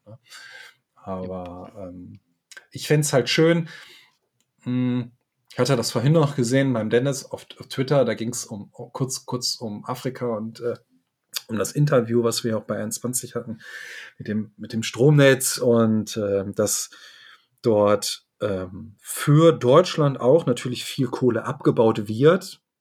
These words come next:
Speaker 1: und nach Deutschland halt kommt und für die eigene Bevölkerung hier und da einfach zu wenig da ist und man hat Stromprobleme. <clears throat> Aber da muss man auch sagen, ich kenn's halt auch nur so von ein paar persönlichen Unterhaltungen mit Menschen, die dort leben,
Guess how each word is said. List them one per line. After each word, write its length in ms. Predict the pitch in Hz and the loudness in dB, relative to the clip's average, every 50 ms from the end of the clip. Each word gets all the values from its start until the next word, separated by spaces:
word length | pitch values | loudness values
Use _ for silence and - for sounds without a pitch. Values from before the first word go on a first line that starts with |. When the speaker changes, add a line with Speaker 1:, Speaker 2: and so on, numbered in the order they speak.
| - | -16
Speaker 1:
und 120 | - 120 117 | -12 -10 -8
nach 140 | 110 101 - | -8 -8 -4
Deutschland 460 | 127 107 110 120 120 - 127 110 95 | 0 2 2 2 2 2 -2 -2 0
halt 180 | 98 101 - | -2 -2 -2
kommt 380 | - - 131 143 160 180 185 180 | 2 4 6 6 6 4 2 0
und 140 | - 117 - | -2 -6 -4
für 100 | - 120 | -2 -2
die 100 | 113 - | -2 -2
eigene 340 | - - - 123 127 131 123 | -4 -4 -2 0 2 4 4
Bevölkerung 560 | 120 117 113 - 127 127 123 - 123 113 107 | 4 2 2 2 2 2 2 0 -4 -4 -2
hier 140 | 107 110 110 | -2 -2 -4
und 160 | 107 107 - | -4 -4 -6
da 160 | 113 101 101 | -8 -8 -8
einfach 280 | 104 110 101 - 110 - | -10 -12 -12 -14 -12 -12
zu 200 | - - 107 104 | -12 -12 -12 -14
wenig 260 | 101 101 95 - - | -14 -14 -14 -16 -12
da 240 | - 120 135 139 135 | -8 -4 -4 -2 -2
ist 160 | 123 - - | -4 -4 -6
und 60 | 104 | -6
man 120 | 101 95 | -10 -10
hat 100 | 92 - | -10 -12
Stromprobleme. 800 | - - - 135 147 151 147 - 131 117 117 117 120 120 120 - - - - - _ _ | -12 -12 -4 -2 -2 -2 -2 -6 -10 -10 -8 -8 -6 -6 -8 -8 -10 -18 -20 -20 _ _
<clears throat> 380 | - 170 185 180 165 170 - _ | -4 -2 0 0 -2 -2 -4 _
Aber 160 | 113 110 123 | -8 -4 -2
da 100 | 127 143 | -2 0
muss 140 | 143 151 143 | 0 0 0
man 100 | 131 113 | -2 -2
auch 140 | - 156 165 | 0 -2 0
sagen, 340 | 156 143 127 127 127 127 - _ _ _ _ _ _ _ _ _ _ _ _ _ _ _ - | 0 0 -2 -2 -2 -4 -8 _ _ _ _ _ _ _ _ _ _ _ _ _ _ _ -20
ich 100 | - - | -8 -4
kenn's 180 | 131 120 - | -2 -2 -2
halt 140 | 120 110 - | -2 -4 -4
auch 160 | 98 - - | -8 -6 -2
nur 100 | 131 123 | -2 0
so 120 | 113 117 110 | 2 2 0
von 280 | - 117 107 104 98 - - - - - - | 0 0 -2 -2 -4 -8 -16 -20 -20 -16 -12
ein 120 | 110 104 | -10 -8
paar 160 | - 113 107 | -6 -6 -4
persönlichen 500 | - 110 95 95 117 123 135 123 127 117 | -2 -4 -2 0 2 2 2 2 0 -2
Unterhaltungen 480 | 107 110 - 101 98 107 113 120 117 104 | -4 -4 -6 -4 -4 -2 -2 -2 -2 -4
mit 100 | 98 92 | -4 -4
Menschen, 320 | 101 104 113 110 - 113 | -4 -4 -4 -4 -6 -6
die 100 | 101 104 | -6 -4
dort 220 | 98 101 95 - - | -4 -4 -4 -2 2
leben, 300 | 123 147 160 170 160 | 2 4 4 2 0